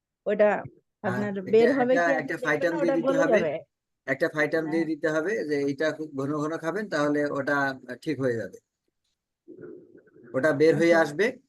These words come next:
Speaker 2: আপনি এটা ঘন ঘন খান, এক ঘন্টা বা আধা ঘন্টা পর পর এই ওষুধটা খেতে থাকেন, ওটা বের হয়ে যাবে।
Speaker 1: আচ্ছা, ঠিক আছে স্যার। এটা, আহ, আমি ওনাকে, যেহেতু আপনি বললেন স্যার ও-, ওটা নাই,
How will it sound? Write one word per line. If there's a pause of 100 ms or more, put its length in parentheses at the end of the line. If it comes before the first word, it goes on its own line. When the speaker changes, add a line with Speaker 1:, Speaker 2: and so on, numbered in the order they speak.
(200)
Speaker 2:
আপনি
এটা
ঘন
ঘন
খান, (240)
এক
ঘন্টা
বা
আধা
ঘন্টা
পর
পর (380)
এই
ওষুধটা
খেতে
থাকেন,
ওটা
বের
হয়ে
যাবে। (1700)
Speaker 1:
আচ্ছা, (400)
ঠিক
আছে
স্যার।
এটা, (680)
আহ,
আমি (140)
ওনাকে, (160)
যেহেতু
আপনি
বললেন
স্যার
ও-,
ওটা
নাই,